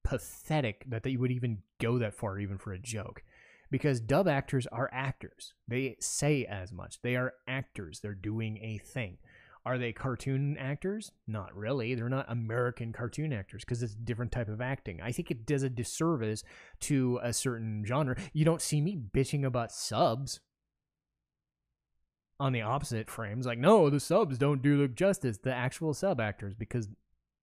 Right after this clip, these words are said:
I have no frame of reference. But everybody, on the, again, it's a small minority of people just causing a storm and saying, "Oh, you're watching dubbed? Well, fuck you." It's like,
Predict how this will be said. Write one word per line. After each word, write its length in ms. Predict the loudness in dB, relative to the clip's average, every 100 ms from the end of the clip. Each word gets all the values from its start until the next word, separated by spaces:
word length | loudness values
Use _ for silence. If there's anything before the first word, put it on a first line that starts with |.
| _ _ -4
I 120 | -4
have 120 | -2
no 140 | -4 -6
frame 220 | -4 -4
of 100 | -2
reference. 460 | -4 -4 -12 -16 _ _ -20 -20 -20 -20 -20 _ _ _
But 200 | 4 8
everybody, 640 | 8 8 6 6 4 2 2
on 140 | 2
the, 180 | 2 0
again, 300 | 0 2 0
it's 160 | -2 -4
a 80 | -4
small 260 | -2 0
minority 460 | 0 0 0 0 0
of 100 | 0
people 340 | -2 0 -4
just 220 | -4 -6 -6 -10 -12 -16 _ _ _ _ _ _ _ _ _ _ _ _ _ -8
causing 400 | 0 0 2 -2
a 40 |
storm 520 | 0 2 2 0 -2
and 80 | -4
saying, 200 | -4 -2
"Oh, 200 | 2 4
you're 160 | 4 4
watching 320 | 4 0 0
dubbed? 260 | 0 0
Well, 140 | -2 -2
fuck 280 | -2 -4 -4
you." 220 | -8 -8
It's 120 | -6
like, 180 | -6 -6